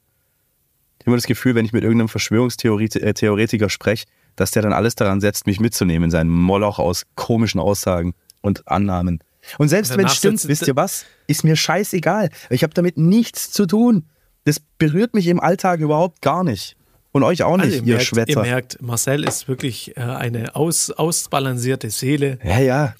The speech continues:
Speaker 2: Ihn lässt nichts aus der Ruhe bringen.
Speaker 1: <laughs> Ah ja, wirklich, so eine Zeitverschwendung. Quatscht mich nicht voll.
Speaker 2: Sehr gut.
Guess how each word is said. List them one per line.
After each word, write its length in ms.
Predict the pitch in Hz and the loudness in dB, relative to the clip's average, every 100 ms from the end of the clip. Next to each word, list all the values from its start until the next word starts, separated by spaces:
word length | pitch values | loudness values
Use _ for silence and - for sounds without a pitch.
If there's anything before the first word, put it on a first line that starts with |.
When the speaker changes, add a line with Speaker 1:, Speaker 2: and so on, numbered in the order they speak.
| _ - | _ -8
Speaker 2:
Ihn 160 | 151 | -2
lässt 220 | 156 156 175 | 2 2 0
nichts 220 | 175 175 | -2 0
aus 160 | 156 | 0
der 100 | 151 | 2
Ruhe 260 | 139 156 180 | 0 2 0
bringen. 400 | 143 156 151 143 120 - - - | 0 0 0 -2 -2 -2 -2 -2
Speaker 1:
<laughs> 340 | 208 - - | -4 -4 -2
Ah 80 | 107 | 0
ja, 440 | 104 92 107 113 | 2 0 0 0
wirklich, 280 | 101 110 107 | -2 0 -2
so 80 | - | 0
eine 120 | 110 | 0
Zeitverschwendung. 680 | - 90 - 104 98 92 82 | 0 -2 0 -2 -2 -2 -4
Quatscht 280 | - 101 - | -2 -4 0
mich 100 | 95 | 0
nicht 100 | 82 | 0
voll. 300 | - 92 95 _ _ _ _ _ _ _ - - - - - | 0 -2 -2 _ _ _ _ _ _ _ -16 -12 -12 -16 -12
Speaker 2:
Sehr 240 | - 131 | -2 0
gut. 200 | 127 123 | 0 -6